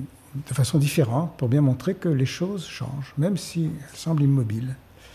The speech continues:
Les Japonais appelaient ça le monde éphémère et fuyant. Les Japonais étaient très sensibles aussi à cette mobilité du monde.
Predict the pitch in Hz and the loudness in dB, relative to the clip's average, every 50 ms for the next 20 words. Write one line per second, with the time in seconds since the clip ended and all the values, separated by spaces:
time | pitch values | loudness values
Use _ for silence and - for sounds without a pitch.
0 | - - - - - - - - - - - - - - - - - - - - | -20 -20 -20 -20 -20 -20 -20 -20 -20 -16 -16 -14 -16 -16 -18 -18 -20 -20 -20 -20
1 | - - - - - - _ - _ - - _ - - - - - - - - | -20 -20 -20 -20 -20 -20 _ -20 _ -20 -20 _ -20 -20 -20 -20 -20 -20 -20 -20
2 | - _ - _ - _ _ - _ _ _ - - - - - - - - 170 | -20 _ -20 _ -20 _ _ -20 _ _ _ -20 -20 -20 -20 -20 -4 2 2 4
3 | 160 185 180 - - 165 180 208 240 233 208 170 147 143 147 143 123 - - 135 | 6 6 4 4 4 4 4 6 4 4 4 2 0 0 -2 -4 -4 0 2 2
4 | 123 - - 185 196 180 160 135 - - 131 127 117 123 123 120 131 156 180 180 | 2 2 2 0 2 2 2 0 -2 -4 -2 0 2 2 4 6 6 6 6 6
5 | 175 165 139 143 151 - - - - - - 151 - - 160 147 143 156 170 170 | 6 4 4 2 -2 -6 -12 -20 -8 0 0 0 2 2 4 4 6 6 6 4
6 | 156 131 127 117 - - - 139 123 117 107 - 110 104 104 104 113 - - 135 | 4 4 2 0 0 0 0 2 2 2 0 -2 -2 -4 -4 -4 -4 -2 0 0
7 | 156 151 151 - 107 - - - 175 175 - 156 135 - - - 147 135 117 117 | 0 0 0 -4 -8 -8 -4 -4 -4 -2 0 0 -2 -2 -2 -2 0 0 0 -2
8 | 110 - - - 143 - 117 - - 123 113 - - - - - 139 143 160 147 | -4 -6 -6 -6 -6 -6 -6 -8 -8 -10 -10 -10 -16 -20 -4 0 2 4 4 6
9 | 143 151 139 143 139 135 143 - - 127 113 110 104 - - 117 110 113 110 107 | 6 6 6 6 4 2 0 -4 -2 -2 -2 -2 -6 -8 -8 -6 -4 -2 -2 -2
10 | 104 95 95 95 | -4 -6 -8 -10